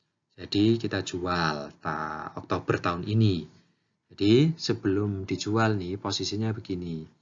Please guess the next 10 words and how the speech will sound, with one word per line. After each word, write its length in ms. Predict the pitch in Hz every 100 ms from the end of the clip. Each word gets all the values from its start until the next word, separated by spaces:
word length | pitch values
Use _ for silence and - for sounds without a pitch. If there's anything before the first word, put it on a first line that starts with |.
| _ _ _
Aset 480 | 90 - 107 117 -
sepuluh 400 | - - 92 90
ribu. 960 | 85 82 - - 82 85 90 98 120 160 160 _ _ _ _ _ _ _ _ _ _ _ _ _ _ _
Ya, 320 | 90 90 123 135
si 400 | - - 82 80
fix 320 | 78 95 95 -
asset 400 | 92 - 90 87
ini. 480 | 82 82 90 107 143 151 - _ _ _
Kemudian 640 | - 95 92 87 95 104 110
ada 640 | 101 95 - 98 98 101